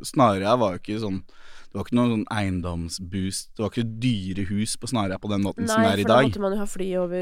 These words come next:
Speaker 2: eh, huet hele tiden.
Speaker 1: Ja, ikke sant? Huset ristet jo hvert femte minutt.
Speaker 2: Ja.
Speaker 1: Så med en gang de la ned flyplassen i nittisyv,
Speaker 2: Ja.
Speaker 1: noe sånt nå, så steg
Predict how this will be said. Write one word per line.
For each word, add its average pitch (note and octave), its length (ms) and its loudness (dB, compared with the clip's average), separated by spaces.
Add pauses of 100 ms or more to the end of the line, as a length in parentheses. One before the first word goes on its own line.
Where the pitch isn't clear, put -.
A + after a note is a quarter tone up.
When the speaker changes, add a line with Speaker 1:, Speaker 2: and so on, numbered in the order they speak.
Speaker 2:
eh, F#3 160 -4
huet F3 240 -4
hele D#3 160 -8
tiden. - 80 -6
Speaker 1:
Ja, A2+ 160 4
ikke A2 80 -2
sant? A2 160 -6
Huset A2 240 -2
ristet G#2 320 -6
jo G2+ 80 -2
hvert G2+ 160 -4
femte - 240 -6
minutt. A#2 240 0
Speaker 2:
Ja. G#3+ 160 0 (400)
Speaker 1:
Så A#2+ 240 4
med B2 160 8
en A#2 140 4
gang A2+ 100 2
de B2+ 80 6
la B2+ 160 6 (160)
ned G#2+ 160 0
flyplassen A2 640 -2
i A#2 140 0 (100)
nittisyv, G2+ 1200 -4
Speaker 2:
Ja. G3 220 -8 (100)
Speaker 1:
noe C#3 160 -4
sånt B2 160 -4
nå, F3 80 0
så D#3+ 240 -4
steg F#2+ 400 -2